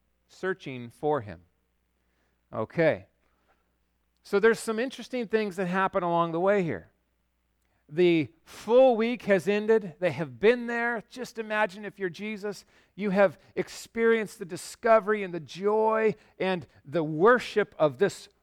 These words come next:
week of Passover. And it's time to head home. A day's journey. They, they head out. Uh, now, typically,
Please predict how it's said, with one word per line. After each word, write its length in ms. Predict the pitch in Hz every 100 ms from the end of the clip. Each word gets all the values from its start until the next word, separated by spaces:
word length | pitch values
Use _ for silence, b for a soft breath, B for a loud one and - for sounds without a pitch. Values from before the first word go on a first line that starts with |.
| _
week 280 | 143 254 247
of 120 | 196
Passover. 480 | 220 220 202 151 - _ _ _ _ _ _ _ _ _ _ _ _ _ _ _ _ _ _ _ _ _ 131
And 140 | 123
it's 100 | 196
time 220 | - 202 226
to 80 |
head 140 | 220 220
home. 300 | 240 269 156 _ _ _ _ _ _ _ _ _ _ _ _ _ _ _ _ _ _ _ _ _
A 120 | 147
day's 420 | 127 196 240 240 -
journey. 520 | 147 196 185 107 82 _ 120
They, 240 | 196 202 -
they 220 | 170 233
head 320 | 160 190 220
out. 380 | 202 165 170 202 _ _ -
Uh, 220 | 139 143
now, 300 | 160 175 165 - _ _ _ _
typically, 720 | 208 202 214 190 185 190